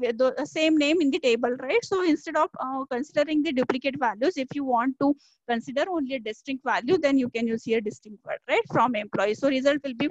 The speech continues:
four because all the names are distinct here, right? So if you, uh, apply this, uh, count function with the distinct department,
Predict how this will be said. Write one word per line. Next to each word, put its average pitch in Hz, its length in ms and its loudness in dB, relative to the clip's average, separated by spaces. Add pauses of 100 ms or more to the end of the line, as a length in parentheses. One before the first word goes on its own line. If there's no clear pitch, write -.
four 277 240 2
because 269 300 0
all 233 260 2
the 277 140 -2
names 240 340 -4
are 247 140 -2
distinct 208 560 -8
here, - 200 -18 (280)
right? 277 160 -2 (320)
So - 120 0
if 254 280 -2
you, 403 160 4 (300)
uh, 254 260 0 (160)
apply 302 400 0
this, 285 240 -6
uh, 262 240 -2 (100)
count 247 240 0
function 320 400 2
with 277 140 -2
the 294 80 0
distinct 262 480 0
department, 254 840 -2